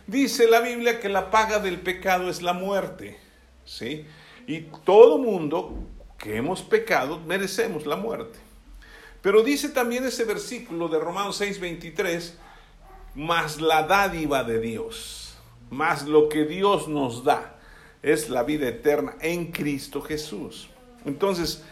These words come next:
Él nos amó tanto que envió a su Hijo Jesucristo. Yo cada vez que leo estos versículos y empiezo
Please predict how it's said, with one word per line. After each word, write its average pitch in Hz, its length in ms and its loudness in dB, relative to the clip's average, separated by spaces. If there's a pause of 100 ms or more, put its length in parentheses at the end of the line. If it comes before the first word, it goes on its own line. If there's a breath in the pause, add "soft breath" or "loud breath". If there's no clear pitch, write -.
(360 loud breath)
Él 311 180 4
nos 381 220 0
amó 240 340 0
tanto 180 500 0
que 226 180 -4
envió 220 540 0
a 254 120 2
su 180 260 -4
Hijo 214 300 -4
Jesucristo. 127 840 -8 (1700 soft breath)
Yo 196 260 -2
cada 208 240 2
vez 202 180 0
que 180 140 -6
leo 190 340 2
estos 190 300 -4
versículos 139 840 -4
y 131 60 -4
empiezo 156 680 -4